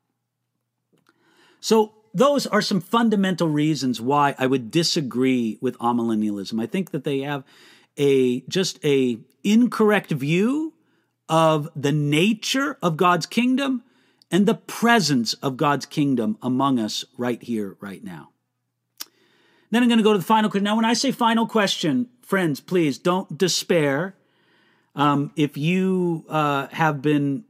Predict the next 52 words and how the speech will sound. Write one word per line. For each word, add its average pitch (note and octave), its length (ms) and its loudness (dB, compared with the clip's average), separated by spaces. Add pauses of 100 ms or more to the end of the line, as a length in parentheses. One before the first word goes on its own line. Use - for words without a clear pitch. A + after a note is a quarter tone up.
hoping F#3+ 480 2
to F3+ 80 0
get F3 180 2
on, F#3 460 2 (440)
uh, B2+ 100 -4
hoping G3 340 4
I F#3 60 4
would F#3 120 2
answer F3+ 240 0
your D#3+ 60 0
question, F#3 460 -2 (440)
we D#3+ 180 0
go F3 320 2
back G#3+ 600 4
and D#3 160 2
we D3+ 140 2
take F3+ 300 -2
all G#3+ 120 4
these G3+ 220 0
questions G3+ 800 0
and D3+ 240 2
we D3 220 2
address C#3+ 540 0
them. F#3 380 -2
We C#3 140 0
take F3+ 220 -2
a F#3+ 40 0
look F3 220 -2
at F#3 80 0
them, F3 220 0
and C3 180 -2 (240)
some F#3 220 2
of F3+ 80 0
them F3+ 80 0
we F3 220 0
come F#3+ 240 0
back F3+ 320 2
to G3+ 140 0
later. E3+ 440 2
So, D3 360 -2 (320)
uh, C#3+ 80 -6
again, E3+ 600 0
it, D#3 200 -4
the E3+ 160 -6
earlier A3 440 6
you G3 160 2
get G3+ 180 0
your E3 80 -2
question F#3+ 400 -2
in, F#3+ 160 0
the E3 80 2
better. E3+ 460 0